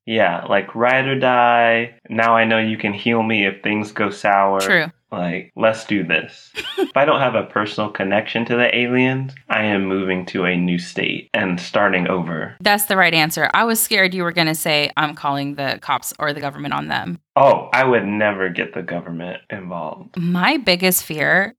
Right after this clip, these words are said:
Speaker 2: is witnessing a crime because I never wanna have to testify about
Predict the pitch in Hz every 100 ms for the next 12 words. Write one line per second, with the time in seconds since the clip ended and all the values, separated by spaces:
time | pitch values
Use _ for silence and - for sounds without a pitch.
0 | _ 170 165 165 156 139 143 143 117 -
1 | - - 170 _ _ 220 233 208 190 -
2 | _ - 202 240 226 208 190 185 202 175
3 | 170 175 160 - 165 - 156 - 156 131
4 | 131 147 _ 180 175 165 151